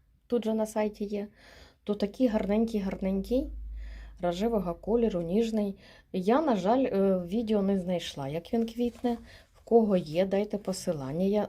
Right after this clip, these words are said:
обов'язково подивлюсь, мені цікаво. Всі рослинки гарненькі, у всіх он по три листики.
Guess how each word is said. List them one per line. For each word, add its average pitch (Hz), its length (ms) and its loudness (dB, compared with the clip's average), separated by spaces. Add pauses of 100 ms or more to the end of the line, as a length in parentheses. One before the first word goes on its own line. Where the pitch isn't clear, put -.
обов'язково 190 680 -2
подивлюсь, 185 560 -4
мені 185 260 0
цікаво. 185 680 -6 (1800)
Всі - 280 4
рослинки 214 640 2
гарненькі, 190 760 0
у 190 220 -6
всіх 185 340 -10
он 180 120 -6
по 180 160 -12
три 185 240 -6
листики. 180 680 -8